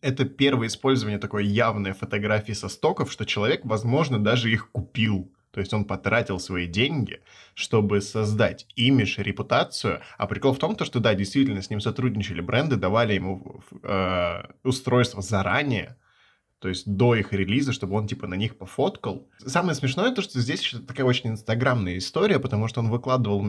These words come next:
э, фотографии, отмечал места, и он такой, типа, travel-фотограф, хотя, скорее всего, он даже не выходил из, там, не знаю, своей квартиры в Москве или где он там находился, потому что, ну, он просто же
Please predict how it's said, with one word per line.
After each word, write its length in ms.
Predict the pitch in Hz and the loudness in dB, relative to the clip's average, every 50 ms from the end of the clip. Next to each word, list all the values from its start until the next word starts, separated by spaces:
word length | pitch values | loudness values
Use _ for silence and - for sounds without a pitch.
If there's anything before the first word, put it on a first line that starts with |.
| 101 - - | -4 -6 -6
э, 400 | - 110 104 101 104 101 101 98 - | -4 -2 0 2 2 2 0 -4 -6
фотографии, 460 | - - 107 123 165 214 208 - 151 | -4 -2 0 2 0 0 0 0 0
отмечал 420 | - - 113 107 - - 151 139 | 0 0 0 -2 0 2 2 2
места, 480 | 113 104 110 110 - - - 123 101 90 | 2 0 0 -2 -4 -2 0 0 2 2
и 40 | 92 | 0
он 120 | 101 101 | 0 -2
такой, 200 | 117 127 - 139 | 0 2 2 0
типа, 160 | 135 135 - | 0 0 -4
travel-фотограф, 880 | 101 - 104 117 139 135 117 101 - - 110 - 147 190 - 240 190 - | -4 0 2 4 4 4 2 0 0 -2 0 2 2 2 2 0 0 0
хотя, 340 | - 214 - 123 - - - - - - - | 0 0 2 2 2 2 0 -6 -18 -20 -16
скорее 400 | - - - - 123 147 160 135 | -14 -6 0 2 2 4 4 2
всего, 280 | - - - 123 151 185 | 0 0 0 0 2 2
он 120 | 156 - | 0 0
даже 220 | 95 120 120 117 110 | 2 2 2 2 4
не 180 | 104 104 110 | 4 4 4
выходил 680 | 110 110 110 104 - 101 101 98 127 147 147 127 113 104 | 2 2 0 0 0 0 2 2 2 4 4 4 4 2
из, 180 | 87 - - | 0 -4 -4
там, 600 | - 98 87 82 85 85 87 87 85 82 85 92 | -4 -4 -4 -4 -6 -10 -12 -12 -14 -14 -12 -8
не 80 | 98 98 | -6 -4
знаю, 180 | 98 101 87 92 | -4 -4 -4 -4
своей 340 | - - 117 117 117 110 104 | -4 -2 0 2 2 0 0
квартиры 480 | - 107 104 - - - 151 139 120 | 0 -2 -2 -2 -2 0 2 2 2
в 80 | 92 98 | 2 0
Москве 640 | 95 90 95 101 104 101 - - 127 120 113 107 98 | -2 -2 -2 0 0 0 -2 -2 -2 0 0 2 0
или 180 | 90 92 92 90 | 0 -2 -4 -8
где 400 | 98 98 107 117 117 101 110 107 | -8 -8 -4 -2 0 2 2 2
он 120 | 101 92 | 0 0
там 160 | 95 95 98 | -2 -4 -4
находился, 480 | 101 101 - 127 127 160 - - - - | -4 -2 0 2 2 2 2 0 -2 -4
потому 220 | - 123 127 135 | -2 0 0 0
что, 220 | 135 - 117 98 - - - - - - - - _ _ _ _ _ _ _ | 2 2 0 -2 -2 -4 -16 -20 -20 -20 -20 -20 _ _ _ _ _ _ _
ну, 200 | - 151 139 - - - | 0 0 0 -2 0 2
он 180 | 139 127 131 | 2 4 4
просто 280 | - 131 143 - - 143 | 4 2 0 0 0 -2
же 200 | 120 117 - | -2 -2 -2